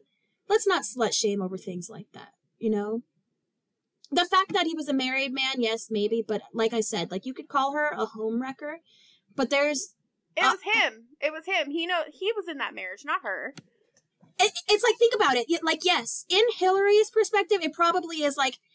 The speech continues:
Speaker 1: he's hooking up with this twenty-two-year-old who's probably, like, putting her legs behind her bed, her head, and, you know, like, wearing a thong and all this, you know what I mean? But, like, when you look at it in Monica's perspective, like, she was just a little girl,
Speaker 2: Yeah.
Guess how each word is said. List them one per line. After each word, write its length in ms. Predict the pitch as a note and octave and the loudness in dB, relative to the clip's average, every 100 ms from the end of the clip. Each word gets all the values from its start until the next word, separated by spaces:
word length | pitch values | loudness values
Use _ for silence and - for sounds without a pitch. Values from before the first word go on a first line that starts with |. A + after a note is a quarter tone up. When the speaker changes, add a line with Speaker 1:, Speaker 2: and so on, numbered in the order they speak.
| _ | _
Speaker 1:
he's 440 | - G4 B4 - - _ | 4 6 6 2 -10 _
hooking 260 | D4+ F4+ A4 | 0 4 4
up 180 | D4+ D4 | 4 2
with 120 | B3+ | -2
this 140 | B3 A#3+ | -2 -6
twenty-two-year-old 880 | - D4 G#4+ - F4 E4 C4 A3+ | -2 2 2 4 4 4 4 2
who's 120 | B3+ A#3 | 2 0
probably, 440 | B3 A#3+ B3+ C4 | -2 -2 -4 -4
like, 240 | B3 G3+ - | -2 -2 -2
putting 220 | D4+ F4+ | -2 -2
her 160 | F#4 | -2
legs 340 | E4+ C4+ C#4 C#4 | -2 0 -2 -4
behind 360 | C4+ B3 B3 B3 | -6 -4 -4 -6
her 120 | C#4 | -8
bed, 460 | B3 A3 G#3 G3 G3+ _ | -4 -2 0 -2 -8 _
her 160 | - C#4 | -2 -2
head, 400 | C#4 A3 G#3+ G#3+ - _ _ _ _ | 2 0 0 -2 -4 _ _ _ _
and, 380 | B3 A3+ A3+ F#3+ | 0 2 2 0
you 100 | C#4 | 0
know, 200 | C4+ A3 | 2 2
like, 220 | G#3+ G#3+ - | 2 0 0
wearing 420 | A#3 C4 D4 D#4 | 0 2 2 0
a 60 | D#4+ - | -4 0
thong 440 | B3+ A#3 A#3 A#3 A#3 A3 | 2 4 4 2 -2 -2
and 120 | A3+ | 0
all 200 | A3+ A3+ | 2 4
this, 260 | A3+ - - | 2 0 0
you 100 | C4+ | 0
know 80 | C4+ | 0
what 120 | B3+ | 0
I 40 | B3+ | -2
mean? 220 | B3+ C4 _ - - _ _ _ _ _ - | -4 -8 _ -20 -20 _ _ _ _ _ -8
But, 200 | - E4+ | 0 2
like, 220 | D#4 D#4 - - | 2 0 -4 -8
when 220 | D4 D#4+ | 0 2
you 100 | E4 | 2
look 180 | F4 F#4+ | 2 0
at 60 | |
it 100 | D#4+ | 0
in 80 | D4 | 2
Monica's 340 | C#4+ D4 D4 - | 2 0 -2 -6
perspective, 440 | C4+ D4+ E4+ B3+ | -4 -4 -4 -6
like, 200 | A#3 A3 | -6 -2
she 180 | - D#4 | -2 -2
was 120 | E4+ | -4
just 200 | D4 C#4+ | -4 -6
a 60 | C4 | -6
little 240 | C4+ C4 | -8 -8
girl, 320 | A#3 C#4 E4 G#3 | -2 0 0 -2
Speaker 2:
Yeah. 160 | G3 | -6